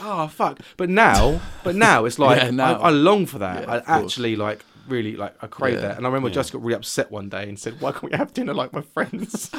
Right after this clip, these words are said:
Speaker 1: <laughs>
Speaker 3: <laughs>
Speaker 1: He's right, though.
Speaker 3: <laughs> It's, yeah, the worst one, I remember the worst meal we had. We came to meals, but I love this memory <laughs> of that time, was my dad would, like, take some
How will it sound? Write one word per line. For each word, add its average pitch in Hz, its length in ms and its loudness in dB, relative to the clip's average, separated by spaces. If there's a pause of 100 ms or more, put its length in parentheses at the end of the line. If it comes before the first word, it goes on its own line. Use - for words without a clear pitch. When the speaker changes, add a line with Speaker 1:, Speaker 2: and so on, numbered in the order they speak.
(140)
Speaker 1:
<laughs> - 0 -
Speaker 3:
<laughs> 160 1040 0 (1600)
Speaker 1:
He's 320 200 6
right, 247 260 8
though. 117 280 2
Speaker 3:
<laughs> - 60 -14
It's, - 360 -2 (540)
yeah, 113 160 -2
the 107 160 -4
worst 120 300 2
one, 90 320 -8
I - 40 -8
remember 98 260 -6
the 98 100 -6
worst 101 300 -4
meal 82 160 -8
we 80 100 -12
had. 80 180 -8
We 120 100 -10
came 123 220 -8
to 107 100 -14
meals, 87 220 -8
but 82 100 -10
I 80 40 -8
love 87 160 -6
this - 160 -2
memory 78 340 -10 (220)
<laughs> 240 240 -12
of - 80 -10
that - 200 -4
time, 85 340 -6 (340)
was 90 200 -14
my 92 120 -6
dad 92 200 -6
would, 87 200 -12
like, 82 260 -8
take 87 280 -12
some 92 280 -14